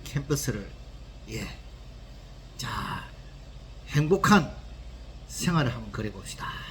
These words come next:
여러분. 여러분, 이어서 제가 계속 자동, 반자동을 여러분과 공유하고, 세 번째, 찍방, 대빵.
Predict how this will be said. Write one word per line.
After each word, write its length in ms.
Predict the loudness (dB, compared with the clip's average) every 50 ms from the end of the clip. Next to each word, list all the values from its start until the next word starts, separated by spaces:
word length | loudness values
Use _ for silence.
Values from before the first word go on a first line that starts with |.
| -10 -10 -10
여러분. 460 | -10 -10 -10 -10 -10 -8 -8 -8 -8 -8 -10 -14 -14 -14 -14 -14 -14 -14 -14 -14 -14 -14 -14 -14 -14 -14 -16 -14 -14 -14 -14 -14 -16 0 4
여러분, 240 | 6 6 6 6 2 4
이어서 680 | 6 8 8 8 6 2 2 2 -2 -6 -6 -6 -8 -8 -8
제가 400 | -4 0 0 2 2 0 -2 -4 -2
계속 540 | -2 0 0 0 2 2 0 0 0 -2 2
자동, 500 | 6 6 6 6 6 2 0 -2 -2 2
반자동을 580 | 2 2 4 4 4 4 4 2 2 0 0 -2
여러분과 260 | -2 -2 -4 -8 -10
공유하고, 720 | -8 -6 -4 -2 -2 -2 0 0 -2 -2 -2 -6 -8 -8 -10
세 200 | -10 -6 -4 -4
번째, 400 | -2 -2 -4 -2 2 4 4 2 2 -4 -8 -8
찍방, 500 | -6 -6 -6 -2 -2 -2 -2 -2 -2 -2
대빵. 380 | -2 -2 -2 0 -2 -4 -4